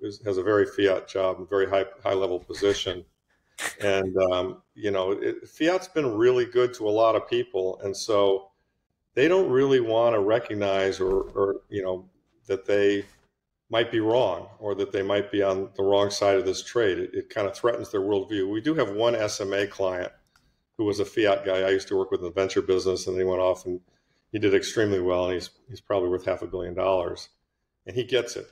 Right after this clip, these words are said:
He, he completely gets it. Um, but I would say he's the exception, not the rule. I think the rule, you know, in the neighborhoods that David and I live with, the people our kids played sports with, et cetera, is that,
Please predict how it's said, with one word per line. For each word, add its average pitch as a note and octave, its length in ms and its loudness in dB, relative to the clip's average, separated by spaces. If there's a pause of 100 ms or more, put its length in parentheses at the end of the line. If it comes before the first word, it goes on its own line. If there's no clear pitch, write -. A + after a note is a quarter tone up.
(160)
He, G#2 440 -6
he G#2+ 100 -4
completely G2+ 480 0
gets G2 320 0
it. G2+ 140 -2 (120)
Um, F2+ 460 -4 (480)
but G2+ 100 -2
I G#2+ 40 4
would G2+ 160 2
say A2 160 0
he's G2+ 180 -2
the G2+ 100 -2
exception, G2+ 540 -2
not F#2+ 220 -4
the F#2+ 80 -2
rule. F#2+ 320 0
I F#2 60 -2
think G2+ 180 -8
the F#2+ 80 -4
rule, A2 600 2 (500)
you G#2+ 100 -12
know, F#2+ 160 -6
in F#2 60 -6
the F#2+ 60 -6
neighborhoods G#2 540 0
that G#2 140 -8
David G2 240 0
and F#2 100 -4
I F#2+ 80 -2
live F#2+ 280 0
with, F#2+ 180 2
the F#2 60 -8
people G2 280 -4
our F#2 140 -2
kids F#2 340 -2
played - 300 -4
sports - 460 0
with, F#2 200 2
et F#2 120 -6
cetera, G2 440 2
is F#2 300 0
that, F#2+ 240 0